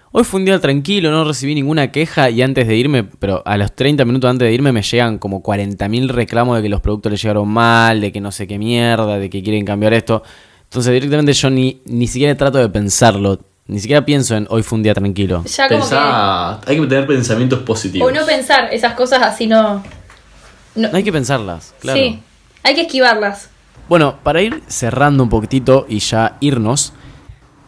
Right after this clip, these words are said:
Speaker 1: tengo un tweet que se hizo bastante viral,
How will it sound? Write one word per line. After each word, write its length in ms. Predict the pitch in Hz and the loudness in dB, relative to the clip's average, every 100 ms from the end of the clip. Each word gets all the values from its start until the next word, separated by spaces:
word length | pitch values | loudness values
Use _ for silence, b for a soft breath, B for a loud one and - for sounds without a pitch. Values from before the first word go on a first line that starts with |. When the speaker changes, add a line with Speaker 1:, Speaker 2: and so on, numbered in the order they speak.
| - | -4
Speaker 1:
tengo 300 | 185 202 196 | 0 4 4
un 240 | 165 165 | 4 0
tweet 220 | 151 160 160 - | 4 2 2 -4
que 140 | 113 | -4
se 160 | - 123 | -2 -4
hizo 260 | - 131 | 0 0
bastante 640 | 98 92 - 135 127 113 | 0 -2 0 2 2 2
viral, 480 | 98 95 120 107 131 | 2 2 2 0 -2